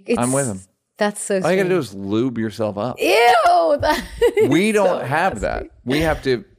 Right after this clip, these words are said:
Speaker 1: we need
Speaker 2: No, you guys
Speaker 1: psychoactive.
Speaker 2: can fuck anything.
Speaker 1: Right, but I'm saying we can't get a boner for anything.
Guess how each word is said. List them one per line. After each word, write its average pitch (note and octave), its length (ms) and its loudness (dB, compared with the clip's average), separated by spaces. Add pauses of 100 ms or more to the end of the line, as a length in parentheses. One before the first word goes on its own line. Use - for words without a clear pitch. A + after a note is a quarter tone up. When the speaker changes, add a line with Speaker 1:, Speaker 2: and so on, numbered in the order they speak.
(400)
Speaker 1:
we C#3 280 -4
need C3+ 340 -6 (100)
Speaker 2:
No, D#4+ 220 4
you D#4+ 80 2
guys B3 460 2
Speaker 1:
psychoactive. G3+ 60 -18
Speaker 2:
can G3 320 -4 (180)
fuck F#3+ 340 0
anything. E3 560 -4
Speaker 1:
Right, C#3+ 380 2
but A#2+ 120 0
I'm C3+ 140 0
saying B2+ 460 -2
we A2+ 220 -2
can't A2+ 400 -6
get A2 160 0
a G2 40 0
boner G#2+ 380 -4
for B1 200 -10
anything. G#1+ 400 -12